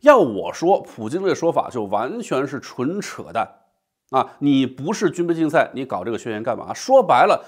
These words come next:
你的俄乌战场可能绷不住了，就这么简单。需要用流氓什么时候会掏刀子呀？流氓觉得他拳头打不过别人才会掏刀子，这是很明显的事情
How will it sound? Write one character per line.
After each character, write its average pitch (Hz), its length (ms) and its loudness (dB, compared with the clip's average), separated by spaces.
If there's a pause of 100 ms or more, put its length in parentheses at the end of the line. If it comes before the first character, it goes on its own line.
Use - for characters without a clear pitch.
(140)
你 139 140 0
的 127 120 2
俄 143 260 2
乌 240 220 -4
战 185 260 2
场 98 260 -14
可 - 280 -12
能 123 200 -6
绷 247 300 -2
不 233 160 -6
住 262 260 -2
了， 78 140 -16 (240)
就 254 220 -2
这 185 80 0
么 156 100 -2
简 90 220 -8
单。 123 180 -2 (160)
需 - 280 -8
要 214 200 6
用 180 240 -2 (200)
流 175 180 4
氓 202 200 4
什 160 140 -2
么 180 100 -2
时 151 60 -4
候 147 80 2
会 143 140 -2
掏 - 180 0
刀 123 220 4
子 104 80 -4
呀？ 95 80 -8 (560)
流 220 200 2
氓 247 200 4
觉 208 80 -4
得 220 80 0
他 - 100 0
拳 175 320 -2
头 226 80 0
打 123 220 0
不 151 120 -6
过 269 160 4
别 139 160 2
人 104 140 -4
才 101 100 -10
会 101 60 -8
掏 98 160 -10
刀 98 100 -4
子， 90 120 -12
这 240 100 -2
是 240 60 -10
很 127 160 -2
明 123 420 -4
显 - 160 -6
的 208 80 -6
事 131 180 -8
情 95 160 -12